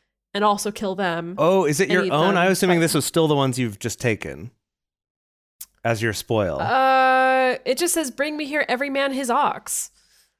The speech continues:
Speaker 2: Hmm. I'm assuming this is their spoils.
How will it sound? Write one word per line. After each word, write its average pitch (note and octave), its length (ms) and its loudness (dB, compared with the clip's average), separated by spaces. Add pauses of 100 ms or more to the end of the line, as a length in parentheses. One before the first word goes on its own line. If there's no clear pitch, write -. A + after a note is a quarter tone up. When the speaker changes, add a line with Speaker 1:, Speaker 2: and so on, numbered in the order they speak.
(520)
Speaker 2:
Hmm. F#2 480 -8
I'm B3 160 0
assuming G#3 240 2
this E3 120 0
is C#3+ 80 -2
their A2+ 140 0
spoils. D#2 760 -8